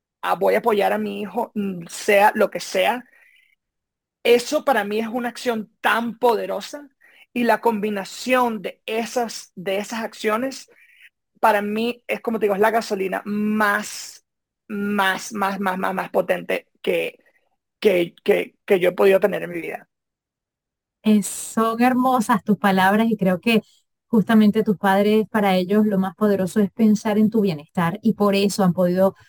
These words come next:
Speaker 2: de alguna manera transmitirte toda esa maravilla que acabas de explicar. Este es el perfecto escape para todo lo que hemos pasado durante estos dos años.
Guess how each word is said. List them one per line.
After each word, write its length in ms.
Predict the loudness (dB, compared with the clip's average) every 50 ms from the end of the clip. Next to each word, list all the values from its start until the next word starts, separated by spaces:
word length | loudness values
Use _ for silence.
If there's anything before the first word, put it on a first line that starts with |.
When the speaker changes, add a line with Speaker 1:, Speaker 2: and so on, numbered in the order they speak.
| _ _ _ _
Speaker 2:
de 120 | 0 2
alguna 240 | 4 4 4 4 2
manera 300 | 2 2 2 2 0 0
transmitirte 720 | 2 2 4 4 4 2 2 0 0 0 0 0 -2 -2 -4
toda 360 | 0 2 2 4 4 4 2
esa 160 | 2 2 2 2
maravilla 440 | 4 2 0 0 -2 -4 -4 -4 -4
que 60 | -4
acabas 260 | -4 -2 -2 -2 0 0
de 60 | -2
explicar. 460 | -2 -2 -8 -8 -6 -8 -10 -10 -12 _ _ _ -20 _ _ _ _ _ _ _ _ _ _
Este 280 | 2 2 2 4 2 4
es 60 | 4
el 100 | 4 4 4
perfecto 560 | 2 2 2 0 2 2 2 2 2 0 0
escape 640 | 0 2 2 4 4 4 4 2 0 0 0 0 -6 -10 _ _ _ _ _ _ _ _ _ _ _ _ _ _ _ _
para 380 | 4 4 4 4 2 0 -2
todo 300 | 2 2 4 6 6 6
lo 140 | 4 4 2
que 80 | 2 2
hemos 200 | 2 2 2 0
pasado 400 | -4 -6 -2 2 2 2 4 2
durante 280 | 2 4 4 2 2 2
estos 200 | 2 2 2 2
dos 240 | 2 0 0 0 2
años. 760 | 2 2 2 2 2 4 4 4 4 2 0 -4 -10 -10